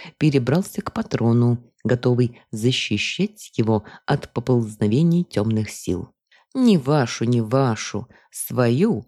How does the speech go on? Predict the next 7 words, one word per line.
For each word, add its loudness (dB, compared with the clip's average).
вы 2
задолжали 0
моему 2
сыну». -2
Взгляд -2
Джургаса -2
чиркнул -2